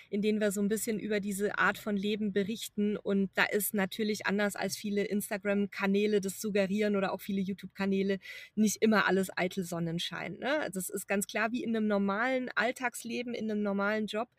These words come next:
haben auch wir Phasen, wo es uns mal nervt oder wo irgendwas überhaupt nicht klappen möchte. Und das gehört einfach auch dazu. Aber es ist schon, ich sag jetzt mal, ein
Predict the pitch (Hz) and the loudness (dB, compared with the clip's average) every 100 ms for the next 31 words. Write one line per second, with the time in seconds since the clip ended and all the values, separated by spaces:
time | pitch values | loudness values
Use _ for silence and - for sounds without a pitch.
0 | - - - 214 214 202 190 202 214 226 | -20 -20 -8 -2 0 -2 -4 -4 0 2
1 | 214 - 202 196 220 226 202 208 202 208 | 0 -2 0 0 2 -2 0 -2 -2 -4
2 | - 196 196 196 196 220 - - 208 202 | -2 0 0 2 0 -2 -4 -4 -2 -2
3 | 196 - 208 208 208 208 208 208 - 208 | -2 -2 -2 -2 -4 -4 -2 -4 -4 -6
4 | - 202 - 208 190 196 - 202 208 - | -6 -8 -4 0 2 0 -2 -4 -4 -8
5 | - - - _ _ - 208 196 - 190 | -20 -20 -20 _ _ -2 0 2 0 2
6 | 202 - 190 196 208 - 190 196 185 - | 0 0 -4 -2 -6 -8 -6 -4 -4 -4
7 | - 233 196 - 190 190 - 208 196 - | -4 -2 0 0 2 2 0 -4 -2 -2
8 | 220 240 262 262 - - _ _ _ _ | 0 0 0 -2 -8 -20 _ _ _ _
9 | - 214 208 233 - 214 202 208 - - | -6 0 2 0 0 2 2 0 -6 -6
10 | 214 208 | -2 -2